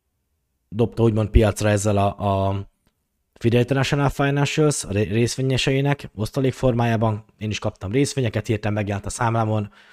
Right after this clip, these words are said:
Biztos utána lehetett volna előre olvasni, de én bevallom őszintén, nem olvastam utána előre, úgyhogy én egy kicsit meglepődtem, hogy mit keres a számlámon egy ilyen részvény. És nyolcvanöt százalékát pedig megtartotta magának, továbbra is a, a Fidelity National Financials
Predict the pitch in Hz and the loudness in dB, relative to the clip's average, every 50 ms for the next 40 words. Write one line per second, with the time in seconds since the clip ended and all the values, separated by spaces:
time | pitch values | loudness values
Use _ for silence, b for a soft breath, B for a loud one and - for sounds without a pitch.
0 | b b b b b b b b b - 120 123 - - 120 131 120 - 113 113 | b b b b b b b b b -2 -2 0 0 0 -2 -2 0 -2 0 0
1 | 113 117 113 107 - 113 113 110 113 113 113 107 101 110 117 113 113 101 - 113 | 0 0 -2 -2 -2 -2 -2 0 2 2 4 4 4 4 4 4 2 2 0 -2
2 | 107 101 101 101 101 101 98 107 107 104 104 104 101 - 110 101 101 104 104 104 | 0 0 0 0 0 -2 0 0 0 0 0 -2 -4 -4 -4 -4 -2 -2 0 0
3 | 101 101 98 - - 107 101 110 104 110 98 98 107 117 123 123 117 113 113 104 | 0 -2 -2 -4 -4 -4 -4 -4 -4 -4 -4 -2 0 0 2 2 2 2 2 0
4 | 101 95 - 107 98 95 78 107 101 101 98 117 98 95 92 110 113 120 139 135 | 0 -2 -2 -4 -6 -6 -4 -4 -4 -4 -2 -4 -4 -4 -4 -4 -2 0 0 2
5 | - 170 156 _ - 170 143 143 139 131 - - 147 123 110 131 - - 135 127 | 2 0 0 _ 0 0 2 2 0 0 0 0 -2 -2 -2 -4 -4 -2 -2 -2
6 | 123 127 123 123 120 113 117 110 95 110 120 117 113 113 113 110 - - 117 113 | 0 0 0 0 0 0 -2 -2 -2 -2 -2 0 0 0 0 -2 -2 -2 -2 -2
7 | 107 104 _ _ _ _ _ _ b b b _ _ _ _ _ _ _ _ - | -2 -4 _ _ _ _ _ _ b b b _ _ _ _ _ _ _ _ -4
8 | - 113 110 - - 117 127 123 113 - - 110 98 - - 110 104 104 104 101 | 0 2 2 2 2 0 2 2 4 4 4 2 2 0 0 0 2 4 2 2
9 | 101 - 98 - - 104 98 104 107 104 - 101 92 98 95 - 104 98 101 107 | 2 0 2 2 2 2 4 2 0 -2 -2 -4 -4 -4 -4 -4 -2 0 0 0
10 | 120 123 127 123 107 - 104 101 98 95 98 92 - - 98 - - 92 98 98 | 0 0 0 0 0 0 0 0 0 0 -2 -2 -2 -4 -4 -6 -4 -4 -2 -2
11 | 98 95 - - - 101 104 101 98 - 101 95 - - 104 101 95 - - 113 | -2 -2 -4 -6 -8 -4 -4 -4 -4 -4 -6 -6 -4 -4 -4 -4 -4 -4 -4 -2
12 | 120 123 131 127 - - 156 156 156 - - | -2 -2 -2 -2 0 2 2 2 2 0 -4